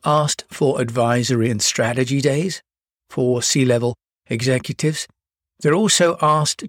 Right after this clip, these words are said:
to help with getting business leads, interestingly enough, and making purchasing recommendations and participating in peer communities. And they're also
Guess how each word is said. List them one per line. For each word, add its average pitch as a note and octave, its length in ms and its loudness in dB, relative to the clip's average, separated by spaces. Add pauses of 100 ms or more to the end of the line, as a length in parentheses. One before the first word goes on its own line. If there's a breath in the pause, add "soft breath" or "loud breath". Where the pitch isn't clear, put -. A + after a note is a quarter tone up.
to D3 260 0
help C#3 300 0 (520)
with C3 440 2 (160)
getting B2 520 -4
business C#3+ 400 -4
leads, G#3+ 320 -4 (280)
interestingly B2 460 -4
enough, D#3+ 280 -2 (560)
and D3+ 320 2
making F#3 360 0
purchasing D3 720 0
recommendations C3 1080 0 (440)
and C#3 280 -2 (200)
participating C#3 960 -2
in B2 180 -2 (100)
peer D#3 420 2 (100)
communities. A#2 760 -4 (500)
And B2 160 0
they're B2 100 2
also A3+ 540 0